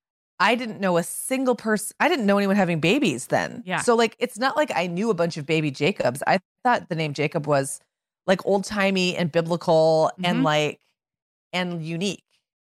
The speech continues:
Speaker 1: And it turned out it, it was not. Um, and I also thought we would nickname him Jake, which we'll talk about later, but that didn't stick.
Speaker 2: Mm-hmm.
Speaker 1: Um, so I think I just wanted names that were kind of basic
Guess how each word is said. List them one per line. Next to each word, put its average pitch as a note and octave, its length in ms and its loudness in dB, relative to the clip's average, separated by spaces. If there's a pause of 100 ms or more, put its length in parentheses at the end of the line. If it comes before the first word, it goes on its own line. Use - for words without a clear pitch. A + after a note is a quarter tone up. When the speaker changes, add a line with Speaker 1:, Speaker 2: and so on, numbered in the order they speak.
(120)
Speaker 1:
And D3+ 340 0
it A#2+ 160 -6 (100)
turned C#3 280 -8
out B2 120 0
it, A2+ 140 -6 (120)
it - 140 -14 (160)
was - 160 -14
not. - 240 -12 (380)
Um, D3+ 580 0 (100)
and G#3+ 120 4
I G#3+ 60 4
also G#3 240 0
thought F3 240 -4
we E3 100 -12
would D3+ 240 -12
nickname C#3+ 380 -18
him C#3+ 200 -20
Jake, C#3 280 -10
which - 160 -20
we'll - 120 -20
talk B2+ 160 -12
about C#3 180 -10
later, A#2+ 200 -8
but A#2+ 260 -12
that - 160 -14
didn't - 260 -20
stick. - 280 -18 (160)
Speaker 2:
Mm-hmm. E3+ 380 2
Speaker 1:
Um, F#3 60 -12 (1000)
so B3 300 0
I B3+ 140 0
think B3+ 160 -8
I D4 100 0
just C4 220 -10
wanted F#3+ 300 -4
names D#3+ 480 -6 (760)
that F3+ 220 0
were F3 120 -2
kind F3 440 -4
of E3 480 0 (720)
basic A3 580 -4